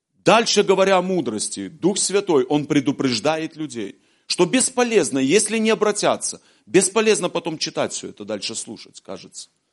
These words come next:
Ну, потому что человек, если не обращается,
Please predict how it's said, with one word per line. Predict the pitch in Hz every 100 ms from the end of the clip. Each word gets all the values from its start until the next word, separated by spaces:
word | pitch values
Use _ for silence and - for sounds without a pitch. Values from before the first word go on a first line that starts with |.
| _ _ _ _ _ _ _ -
Ну, | 156
потому | 170 214
что | 208 202
человек, | 214 214 196
если | 175 180
не | 175
обращается, | 160 160 147 113 -